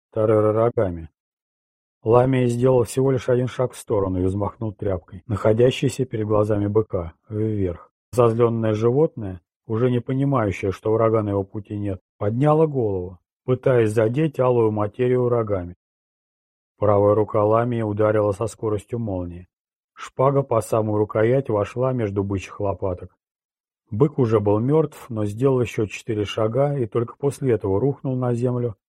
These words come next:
и зарылся мордой в песок. "Браво, Крейер! Молодец! Браво!"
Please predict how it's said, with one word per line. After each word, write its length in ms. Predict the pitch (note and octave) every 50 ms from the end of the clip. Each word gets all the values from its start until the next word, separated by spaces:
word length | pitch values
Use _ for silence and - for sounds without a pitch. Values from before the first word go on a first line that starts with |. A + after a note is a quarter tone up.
| _ _
и 80 | - A2+
зарылся 540 | G2+ A2 G#2 G#2 A#2 C3+ C#3+ C#3 - - G#2+
мордой 360 | G2+ G2 F#2+ G2 F#2 F#2+ F#2
в 80 | - _
песок. 420 | - G2 - - - F#2+ F#2 - _ _ _ _ _ _ _ _ _ _ _ _ _ _ _ _ _ _ _ _ -
"Браво, 540 | A#2+ A2 G#2+ A#2 C3+ D#3+ E3 F3 F#3 F3 E3+
Крейер! 540 | - F3 F3+ F3+ F3 E3 C#3 A2+ G2 F#2+
Молодец! 760 | F#2 G2 A2 B2 C3+ C#3+ D3+ C#3+ D#3+ F3 F3 E3+ D#3+ B2+ G2+ G2
Браво!" 640 | G2 A2 B2+ D3+ E3 F3 F3 D#3+ C3 G2 F2+